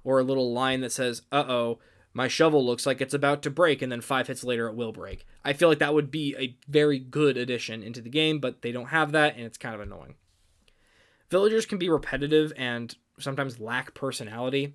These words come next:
in my opinion. Um, from what I've seen, other villagers in previous Animal Crossing games were way more animated and better fit their personalities. And a lot of these villagers just repeat themselves, and it gets kind of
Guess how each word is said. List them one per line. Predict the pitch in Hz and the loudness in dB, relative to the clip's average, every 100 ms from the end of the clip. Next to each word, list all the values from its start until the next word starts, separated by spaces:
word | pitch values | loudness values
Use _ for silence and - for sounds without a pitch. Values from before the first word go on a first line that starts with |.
| - | -10
in | 151 | -4
my | 156 | -2
opinion. | 156 170 180 185 180 - - - - _ | 0 -2 -2 -4 -6 -14 -14 -16 -20 _
Um, | - 143 139 127 - | 0 2 2 -2 -8
from | - 165 | -6 2
what | 190 | 4
I've | 175 | 4
seen, | - 160 151 - | 2 0 0 2
other | 151 165 | 4 4
villagers | 147 147 139 143 135 - | 4 4 4 0 0 -4
in | 135 123 | -6 -6
previous | 120 147 139 135 | -2 0 0 -2
Animal | 127 127 120 | -6 -4 -4
Crossing | 131 120 123 | -4 -4 -6
games | 117 117 120 | -6 -8 -8
were | 120 | -8
way | 113 120 151 | -6 0 0
more | 170 160 - | 2 0 0
animated | 135 139 147 147 151 156 147 | 0 0 2 4 4 4 2
and | 135 123 120 - - - | -6 -4 -6 -12 -12 -4
better | 127 135 | 0 -2
fit | - 139 135 | -2 -6 -2
their | 131 | -4
personalities. | - 131 123 117 123 135 143 143 143 _ - _ _ _ _ _ _ _ - - - | -2 -6 -4 -8 -2 2 2 2 -4 _ -20 _ _ _ _ _ _ _ -20 -20 -4
And | 165 | 4
a | |
lot | 170 185 | 6 6
of | |
these | 190 147 | 4 2
villagers | 151 156 151 147 | 4 6 4 0
just | 143 - | -2 -6
repeat | 123 - 123 120 | -8 -6 -10 -4
themselves, | 143 143 151 147 147 - | -4 0 4 4 2 -4
and | 127 | -8
it | 123 | -6
gets | 139 | -6
kind | - 135 131 | -4 -2 -2
of | 135 127 | -2 -6